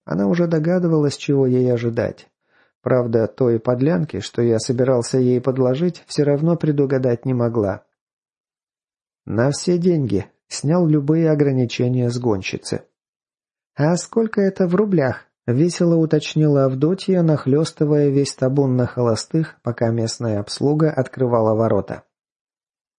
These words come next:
"Схема четыре и двести рублей сверху за скорость",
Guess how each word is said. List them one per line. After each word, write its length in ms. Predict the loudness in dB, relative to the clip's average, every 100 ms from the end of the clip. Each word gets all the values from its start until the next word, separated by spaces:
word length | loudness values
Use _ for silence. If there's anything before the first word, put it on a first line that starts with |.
| _ _ _
"Схема 640 | -18 -16 -2 0 2 2 0
четыре 540 | -2 -2 0 0 0
и 160 | 0 -2
двести 420 | 2 0 0 0
рублей 380 | 0 2 0 0
сверху 480 | 0 -2 -2 -2 -2
за 160 | -2
скорость", 560 | -2 -2 0 -2 -8